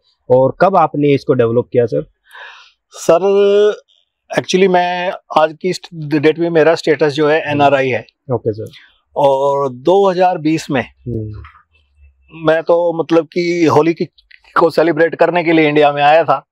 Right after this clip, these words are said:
Speaker 1: ओके।
Speaker 2: मेरे ख्याल से तेरह चौदह मार्च की शायद होली थी और बीस
Speaker 1: हम्म।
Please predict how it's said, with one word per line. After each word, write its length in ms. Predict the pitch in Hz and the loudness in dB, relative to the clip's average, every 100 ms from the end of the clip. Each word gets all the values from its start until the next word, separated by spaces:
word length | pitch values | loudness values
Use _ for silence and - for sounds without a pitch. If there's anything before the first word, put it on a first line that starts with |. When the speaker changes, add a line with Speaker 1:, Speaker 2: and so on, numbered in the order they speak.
| 120 | -14
Speaker 1:
ओके। 320 | 113 113 107 113 _ _ _ _ - | -12 -12 -14 -16 _ _ _ _ -8
Speaker 2:
मेरे 240 | 143 147 | -2 0
ख्याल 160 | 156 151 | 2 2
से 100 | 175 | 0
तेरह 240 | 156 165 | 0 0
चौदह 260 | 160 156 156 151 147 143 139 - _ _ | 0 0 0 0 0 -2 -4 -8 _ _
मार्च 320 | 151 139 175 - | 2 4 2 -2
की 140 | 185 | -2
शायद 220 | 160 151 | 2 2
होली 220 | 131 147 | 2 -2
थी 100 | 151 | 0
और 120 | 170 151 | 0 0
बीस 200 | 156 | -2
Speaker 1:
हम्म। 100 | 117 | -2